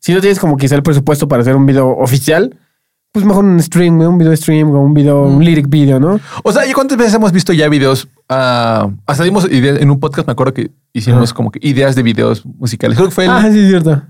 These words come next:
Speaker 2: diez cosas que debes hacer ya, ¿no?
Speaker 1: <laughs> Que dimos ideas, ¿no? Hacia al azar.
Speaker 2: Ajá, o sea, güey, eran de videos musicales sencillos que puedes hacer
Speaker 1: Ajá.
Speaker 2: sin gastarte tanto. De nuevo, obviamente, eh, como que promoviendo este D I Y movement, ¿no?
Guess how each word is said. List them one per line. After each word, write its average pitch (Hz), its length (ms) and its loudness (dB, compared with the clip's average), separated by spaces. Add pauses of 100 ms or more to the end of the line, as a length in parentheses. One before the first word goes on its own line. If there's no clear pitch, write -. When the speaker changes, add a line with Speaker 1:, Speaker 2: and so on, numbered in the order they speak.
Speaker 2:
diez 151 300 -2
cosas 165 220 -2
que 147 80 -2
debes 147 140 0
hacer 127 240 0
ya, 117 180 0
¿no? 160 280 -2 (260)
Speaker 1:
<laughs> 254 480 -2
Que 185 120 0
dimos 196 320 2
ideas, 165 260 2
¿no? 170 80 0
Hacia 180 160 2
al 156 80 2
azar. 147 260 -2 (200)
Speaker 2:
Ajá, 143 240 -2
o 139 40 0
sea, 147 80 0
güey, 156 140 0 (320)
eran 175 240 -2
de 151 160 2
videos 135 240 0
musicales 139 400 0
sencillos 131 340 0
que - 80 -6
puedes 131 320 -4
hacer 143 340 -2 (260)
Speaker 1:
Ajá. 131 140 -2
Speaker 2:
sin 143 120 2
gastarte 110 340 -2
tanto. 110 440 -2
De 175 180 -4
nuevo, 196 340 2
obviamente, 147 540 -2
eh, 107 440 -4 (720)
como 151 240 -2
que 143 120 -4
promoviendo 156 720 0
este 143 460 -2 (340)
D 139 200 2
I 143 560 2
Y 139 40 2
movement, 135 580 2
¿no? 110 200 -6